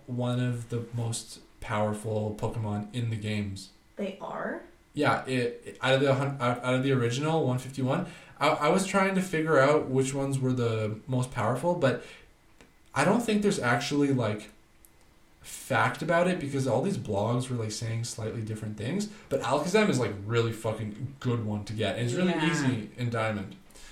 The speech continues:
Speaker 2: Um, I would say my number ten is <laughs> a Mew.
Speaker 1: You put number ten as Mew?
Speaker 2: Yeah.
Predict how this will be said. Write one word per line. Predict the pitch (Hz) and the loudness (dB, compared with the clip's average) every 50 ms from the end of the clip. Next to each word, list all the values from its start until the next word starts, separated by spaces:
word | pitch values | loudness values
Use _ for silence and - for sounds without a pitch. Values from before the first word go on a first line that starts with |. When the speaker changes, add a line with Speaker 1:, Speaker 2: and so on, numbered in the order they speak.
| - - - - - - - - | -20 -20 -20 -20 -20 -20 -10 -4
Speaker 2:
Um, | 196 190 190 190 190 190 185 180 180 180 - | -2 0 2 2 0 -2 -4 -6 -10 -10 -6
I | - 175 175 170 | -4 -4 -2 -4
would | 180 185 180 | -4 -8 -10
say | - - 202 185 185 180 180 180 180 180 175 | -6 -4 -2 -2 0 0 0 0 -2 -2 -4
my | 170 170 165 156 151 156 | -4 -6 -6 -6 -6 -6
number | 160 165 170 185 196 190 | -6 -6 -6 -6 -6 -6
ten | 202 214 220 214 220 226 247 269 - - - - | -6 -6 -4 -4 -4 -6 -8 -10 -14 -16 -16 -14
is | - 185 180 165 160 - - - 170 170 165 175 - - - _ _ _ _ - 165 165 175 | -10 -10 -10 -10 -10 -12 -16 -16 -14 -14 -12 -12 -14 -16 -20 _ _ _ _ -20 -16 -12 -10
<laughs> | 196 190 - - - _ _ - - - - _ - - _ - | -10 -10 -10 -14 -20 _ _ -20 -20 -20 -20 _ -20 -20 _ -12
a | 175 | -10
Mew. | 170 160 151 151 151 156 165 180 196 - - - - - - - - - - - - - - - - - - - - - - - - - - | -10 -10 -8 -10 -10 -10 -10 -12 -12 -14 -16 -18 -18 -18 -20 -20 -20 -20 -20 -20 -20 -20 -20 -20 -20 -20 -20 -20 -20 -20 -20 -20 -20 -18 -8
Speaker 1:
You | 147 165 190 | -2 0 0
put | 190 - 285 269 269 | 2 2 2 4 6
number | 254 262 254 240 233 185 185 | 6 4 4 4 0 0 0
ten | - - - - - 160 143 156 190 208 | -2 -4 -6 -4 0 2 4 4 4 6
as | 254 262 254 | 6 6 6
Mew? | 262 262 262 277 285 302 311 311 311 311 302 | 6 6 6 8 8 8 8 8 8 6 4
Speaker 2:
Yeah. | 190 185 185 180 170 190 190 - - - | 0 -4 -6 -4 -2 -2 0 0 -2 -6